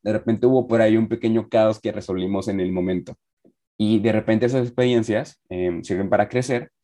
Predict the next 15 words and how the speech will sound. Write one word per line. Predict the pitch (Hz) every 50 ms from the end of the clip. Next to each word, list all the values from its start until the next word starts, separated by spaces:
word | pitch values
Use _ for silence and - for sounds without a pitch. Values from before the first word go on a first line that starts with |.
| _ _ _ _ _ _ _ _ _ _ _ _ _ _ -
pero | 120 117 117 107 107 104 101 101 - -
no | 110 113 120 120
se | 120 139
dio | 127 123
exactamente | 120 135 - 123 117 113 113 117
como | 117 110 101
lo | 98 95
queríamos, | 101 101 98 101 92 80 82 82 - _
¿sabes? | - - 90 90 98 - 190 - - _ _ _ _ _ _ _ _
Sin | - - 113 107 104
embargo, | 104 101 104 104 104 107 107 -
¿qué? | - 110 107 - - _ _ _ _ _ _ _ _ _ _ _ _ _ _ _ -
Crecimos | - 110 101 - - 117 117 113 104 98 92 - -
ante | 95 90 87 - 120
todo. | - - 104 98 87 - -